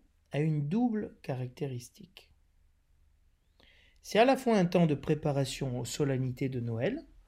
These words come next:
donc à cette, euh, mémoire, commémoration, célébration mémoriale de la venue du Christ dans la chair. Donc on célèbre, on cou-,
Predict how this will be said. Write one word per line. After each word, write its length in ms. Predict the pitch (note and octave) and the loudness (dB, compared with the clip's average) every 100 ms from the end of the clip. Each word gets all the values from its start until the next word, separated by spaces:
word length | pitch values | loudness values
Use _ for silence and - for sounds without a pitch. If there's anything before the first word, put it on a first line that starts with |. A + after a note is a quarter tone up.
| _ - | _ -10
donc 420 | C#3+ C3 B2+ - | -4 -4 -4 -10
à 80 | - | -12
cette, 400 | - B2+ B2+ - F3 _ _ _ _ - | -8 -8 -10 -16 -20 _ _ _ _ -12
euh, 500 | B2+ A#2+ - - - - - - - _ - - | -10 -10 -14 -16 -14 -14 -16 -20 -20 _ -20 -8
mémoire, 680 | C#3+ D#3+ E3 E3 D#3+ C#3 B2+ - - - | -2 2 4 4 2 0 -6 -12 -18 -6
commémoration, 1040 | E3+ E3 D#3 D3+ D3 C#3+ - E3 D3+ B2+ | 0 2 2 0 0 -2 -2 -2 0 -2
célébration 880 | - F3+ F3+ D#3 D#3 C#3 - D3+ C3+ | 0 4 4 4 2 -2 -4 -2 0
mémoriale 960 | C#3 G3+ F3+ D#3+ D3 C#3+ C3 A#2+ C3 _ _ - _ - | 2 4 4 2 2 0 0 -4 -10 _ _ -20 _ -10
de 380 | C#3+ C3+ F#3 G#3 | -6 0 4 6
la 160 | E3 | 4
venue 340 | C#3+ D3 D3 C3+ | 2 0 0 -2
du 160 | C3+ | -4
Christ 540 | B2+ - C#3+ - - A#2 - _ _ _ _ - | -6 -4 -4 -4 -10 -14 -14 _ _ _ _ -8
dans 140 | B2+ | -6
la 100 | A#2 | -6
chair. 540 | G#2+ - D#3 D4+ - - _ _ _ _ _ _ _ _ - | -8 -6 -4 -6 -12 -20 _ _ _ _ _ _ _ _ -6
Donc 220 | C#3+ B2+ | -4 -4
on 80 | B2 | -6
célèbre, 580 | - C3+ C3 A#2+ - E3 _ | -4 -2 0 -2 -6 -18 _
on 80 | B2+ | -8
cou-, 320 | B2 - F3 | -8 -14 -16